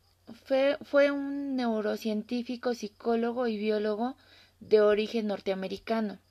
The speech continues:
que en mil novecientos ochenta y uno obtuvo el Premio Nobel de Medicina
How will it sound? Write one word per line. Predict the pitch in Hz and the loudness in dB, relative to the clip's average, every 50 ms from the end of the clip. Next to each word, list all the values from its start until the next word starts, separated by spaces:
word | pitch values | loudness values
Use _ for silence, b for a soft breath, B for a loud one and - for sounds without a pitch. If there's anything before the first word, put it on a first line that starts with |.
| _ B B B B B B B B - | _ B B B B B B B B -2
que | - 220 208 | 0 2 2
en | 220 233 | 2 2
mil | 247 247 254 | 0 0 0
novecientos | 285 285 277 254 240 240 226 220 - 233 - | -2 0 0 0 0 -2 -4 -4 -4 -6 -6
ochenta | 247 226 - 220 190 190 - 180 | -6 -6 -6 -6 -8 -4 -2 -4
y | 180 180 202 | -2 -2 -2
uno | 208 214 226 233 - - | -2 -2 -2 -2 -2 -4
obtuvo | - 202 - _ - 233 233 208 247 | -4 -6 -4 _ -2 -2 -2 0 -2
el | 240 233 | -2 -2
Premio | - 214 208 208 208 214 214 | -4 -4 -2 -2 -2 -4 -2
Nobel | 214 214 208 208 214 208 208 | -2 -2 -2 -2 -2 -2 -2
de | 202 202 | -4 -4
Medicina | 185 180 170 170 175 175 - 220 202 202 196 220 247 | -6 -6 -8 -10 -12 -12 -8 -8 -6 -4 -4 -6 -6